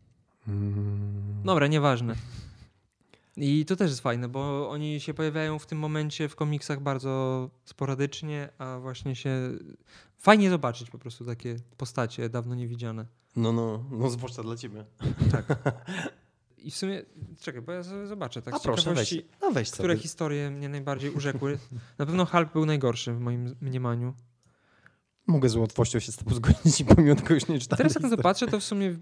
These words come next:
Speaker 2: Znaczy tego Tora na przykład kompletnie zapomniałem, nie? Że w ogóle tam, że była jakaś historia z Torami, więc w ogóle jakby chyba,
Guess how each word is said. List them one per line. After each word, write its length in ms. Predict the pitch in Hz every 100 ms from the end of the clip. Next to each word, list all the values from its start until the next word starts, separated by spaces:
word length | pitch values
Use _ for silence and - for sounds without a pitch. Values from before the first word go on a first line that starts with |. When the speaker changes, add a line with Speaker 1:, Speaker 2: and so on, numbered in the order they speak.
| -
Speaker 2:
Znaczy 200 | - 156
tego 200 | - -
Tora 300 | - 214 220
na 80 | 233
przykład 220 | 220 220
kompletnie 440 | - 180 165 123 117
zapomniałem, 600 | 113 120 117 110 110 113
nie? 120 | 160
Że 80 | 170
w 60 |
ogóle 140 | 147 151
tam, 220 | 160 151
że 160 | 180 147
była 200 | 139 151
jakaś 200 | 147 139
historia 300 | - 139 143
z 80 | 143
Torami, 440 | 143 131 120 131
więc 200 | 135 131
w 180 | - 143
ogóle 360 | 147 143 147 147
jakby 600 | 143 147 147 147 147 143 -
chyba, 500 | 139 143 139 139